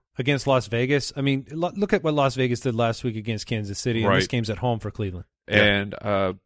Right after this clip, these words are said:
Speaker 2: I'd like to highlight, uh, again, the Philadelphia Eagles, Washington, the Giants, Washington. That's a,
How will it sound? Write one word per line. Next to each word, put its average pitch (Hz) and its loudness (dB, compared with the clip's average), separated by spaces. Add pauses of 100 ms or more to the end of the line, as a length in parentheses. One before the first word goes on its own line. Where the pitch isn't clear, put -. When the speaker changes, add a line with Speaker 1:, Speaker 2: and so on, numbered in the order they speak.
(160)
Speaker 2:
I'd 104 2
like 107 4
to 104 -4
highlight, 107 0
uh, 98 0 (200)
again, 117 6 (280)
the 104 -2
Philadelphia 135 4
Eagles, 117 2 (100)
Washington, 131 2
the 101 -4
Giants, 117 0
Washington. 107 2 (540)
That's - 2
a, 110 -4